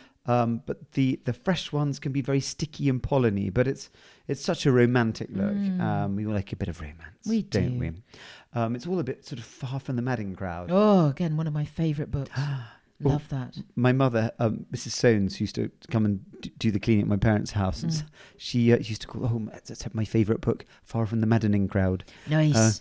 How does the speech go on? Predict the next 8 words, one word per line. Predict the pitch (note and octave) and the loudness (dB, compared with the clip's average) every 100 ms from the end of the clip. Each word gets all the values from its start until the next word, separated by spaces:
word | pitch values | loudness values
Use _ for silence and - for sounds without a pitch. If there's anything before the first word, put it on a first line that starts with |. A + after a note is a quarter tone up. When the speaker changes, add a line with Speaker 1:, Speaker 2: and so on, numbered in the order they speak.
| _ | _
Speaker 1:
nice. | B2+ B2+ | 2 4
Speaker 2:
Nice. | E3+ F3+ E3 | 4 2 2
Speaker 1:
Bless | A2+ - | 0 -2
her, | - G2+ | -6 -6
Missus | A2 - A#2 | -8 -12 -14
Soames. | G#2 G2+ G2 - | -10 -10 -8 -4
Um, | E3 - - - | -4 -6 -20 -6
anyway, | A#3 D3+ | -2 -2